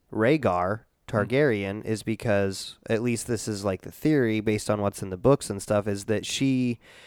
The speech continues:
Speaker 1: dressed up like a knight and entered a jousting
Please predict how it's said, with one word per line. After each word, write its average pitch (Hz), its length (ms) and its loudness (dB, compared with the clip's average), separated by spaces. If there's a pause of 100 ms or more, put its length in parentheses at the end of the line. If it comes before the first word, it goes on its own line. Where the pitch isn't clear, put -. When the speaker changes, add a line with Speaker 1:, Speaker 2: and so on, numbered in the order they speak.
(180)
Speaker 1:
dressed 127 320 4
up 117 140 4
like 113 200 2
a 107 80 -2
knight 107 420 0
and 101 100 -8
entered 104 440 -2
a 95 40 -2
jousting 92 680 -2